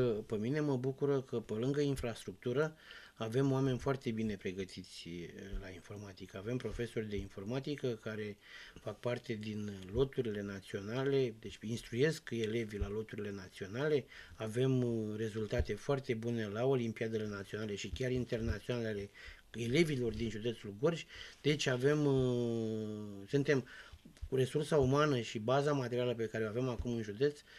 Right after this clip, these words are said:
ne dă certitudinea că vom avea și rezultate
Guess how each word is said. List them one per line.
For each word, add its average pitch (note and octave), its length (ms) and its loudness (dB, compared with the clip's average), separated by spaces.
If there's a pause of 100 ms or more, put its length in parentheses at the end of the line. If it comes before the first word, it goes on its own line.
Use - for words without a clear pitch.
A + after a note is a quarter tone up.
(220)
ne B2 140 2
dă B2 800 6
certitudinea B2+ 840 0
că C#3+ 480 6
vom A#2+ 240 2
avea A2+ 360 0
și D3 200 0
rezultate A2+ 920 2